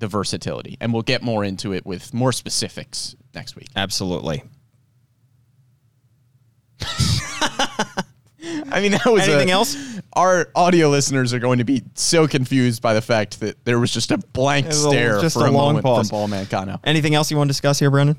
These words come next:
Speaker 1: I think we discussed a lot. I mean, we went on so many tangents
Speaker 2: We really
Speaker 1: in
Speaker 2: did.
Speaker 1: this podcast.
Speaker 2: Yeah. Thanks for our producer, Amy Jennings, for sticking with us and probably typing furiously and then
Speaker 1: And being
Speaker 2: backspacing,
Speaker 1: confused
Speaker 2: then
Speaker 1: about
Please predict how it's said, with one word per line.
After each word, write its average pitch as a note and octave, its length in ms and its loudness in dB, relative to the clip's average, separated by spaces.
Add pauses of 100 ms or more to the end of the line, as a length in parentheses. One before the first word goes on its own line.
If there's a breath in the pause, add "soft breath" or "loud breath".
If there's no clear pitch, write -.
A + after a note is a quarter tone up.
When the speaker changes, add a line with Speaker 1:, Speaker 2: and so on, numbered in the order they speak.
Speaker 1:
I - 80 -2
think B3+ 180 -4
we F3 80 -2
discussed - 400 0
a A2 60 -6
lot. G2+ 140 -2
I D3+ 60 0
mean, D3+ 140 2
we F3+ 120 0
went D#3+ 160 2
on A#2+ 120 0
so C#3+ 220 0
many B2 160 0
tangents A2 500 -4
Speaker 2:
We C3+ 120 2
really B2 240 2
Speaker 1:
in C3 240 0
Speaker 2:
did. - 20 0
Speaker 1:
this G#2+ 160 -2
podcast. G2 640 -4
Speaker 2:
Yeah. F#2+ 200 0 (120)
Thanks C#3+ 280 -2
for B2+ 560 0 (200)
our A2+ 80 0
producer, A#2 440 0
Amy G#2+ 220 2
Jennings, G2 320 0
for G2 120 -6
sticking G2+ 300 -2
with F#2+ 160 0
us F#2+ 180 -2
and F#2 180 -4
probably F#2+ 500 -2 (260)
typing A2+ 340 -4
furiously G#2 500 -2
and G2 80 -6
then - 160 0
Speaker 1:
And G#2 120 0
being D3+ 160 2
Speaker 2:
backspacing, A2+ 240 0
Speaker 1:
confused A#2 400 2
Speaker 2:
then A2+ 60 2
Speaker 1:
about G#2+ 160 0